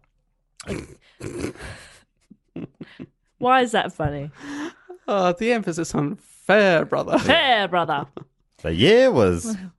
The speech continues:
Speaker 1: Fairbrother. <laughs> Um, Fred was a caring and supportive stepfather who, uh, uh, Reg affectionately referred to as Durf, <laughs> which was his first name in reverse.
Speaker 3: Oh.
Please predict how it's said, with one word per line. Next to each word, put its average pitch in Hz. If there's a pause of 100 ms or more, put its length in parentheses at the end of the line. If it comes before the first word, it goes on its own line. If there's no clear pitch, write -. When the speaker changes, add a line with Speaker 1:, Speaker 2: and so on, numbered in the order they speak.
(140)
Speaker 1:
Fairbrother. 196
<laughs> - (260)
Um, 202
Fred 247
was 262
a 226
caring 240
and 208
supportive 220
stepfather 147 (580)
who, 170
uh, 165
uh, 156
Reg 185
affectionately 214
referred 175
to 220
as 208
Durf, 294 (480)
<laughs> -
which 226
was 214
his 226
first 269
name 170
in 170
reverse. 175 (280)
Speaker 3:
Oh. 82